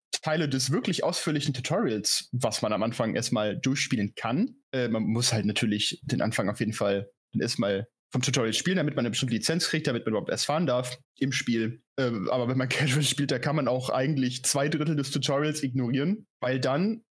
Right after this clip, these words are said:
sind diese Feinheiten gar nicht so wichtig. Zum Beispiel, ähm, wie beschleunigt das Auto mit Heckantrieb, wie beschleunigt das mit Vorderantrieb, wie reagieren die verschiedenen Autos dann auch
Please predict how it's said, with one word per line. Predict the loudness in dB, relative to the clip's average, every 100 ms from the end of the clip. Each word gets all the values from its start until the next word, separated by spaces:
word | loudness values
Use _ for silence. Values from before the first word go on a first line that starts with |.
| -4
sind | 0 2 2
diese | 0
Feinheiten | 0 2 2 2 0 0
gar | 2
nicht | 2 -2 -4
so | 0 2
wichtig. | 2 0 -2 0
Zum | 0 0
Beispiel, | 0 0 0 0 2
ähm, | 0 0
wie | 0
beschleunigt | 0 0 0 0 0
das | -2
Auto | 0 0 0 0
mit | 0 0
Heckantrieb, | -2 0 0 0 0 0 0
wie | -2
beschleunigt | 0 0 0 0
das | 0 -2
mit | -2
Vorderantrieb, | 0 2 2 0 0 -2 0
wie | -2
reagieren | 0 0 0 0 0 -2
die | -2
verschiedenen | 0 0 0 0 0
Autos | 0 0 -2 0
dann | 0 0
auch | -2